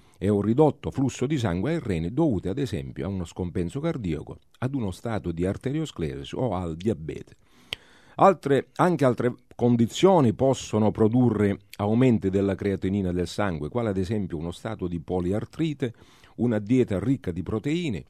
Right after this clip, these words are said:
eccessi sportivi, ingestione di creatina esogena con la dieta, i traumi muscolari,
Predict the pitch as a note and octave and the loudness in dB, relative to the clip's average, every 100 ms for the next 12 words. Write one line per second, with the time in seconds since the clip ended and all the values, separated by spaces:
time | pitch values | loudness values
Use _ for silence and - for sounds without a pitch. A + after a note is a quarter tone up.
0 | _ _ - B2 - C3+ B2 - - F#2+ | _ _ -2 -2 0 2 2 0 -6 -6
1 | - E3+ E3 - E3 G#2+ E2+ - _ _ | -4 -6 -6 -4 -2 0 -2 -6 _ _
2 | _ - F#3+ E3 C3 - C3+ C#3+ A#2+ G#2 | _ 0 2 4 2 0 0 0 2 2
3 | G#2+ G2 A#2+ C3 A2+ - B2+ B2+ A2 G2+ | 2 2 0 2 0 -2 -2 0 0 0
4 | F#2+ A2 A2 F2+ E2+ E2 - G2 C3 D3 | -2 -2 -4 -4 -4 -4 -4 -4 -4 -4
5 | E3 C3+ E2 B1+ _ _ C3+ A#2+ B2 G#2 | -2 -2 -2 -10 _ _ 0 2 2 2
6 | F#2+ A2+ C3+ - E3 E2 - | 2 0 -2 -2 -2 -2 -6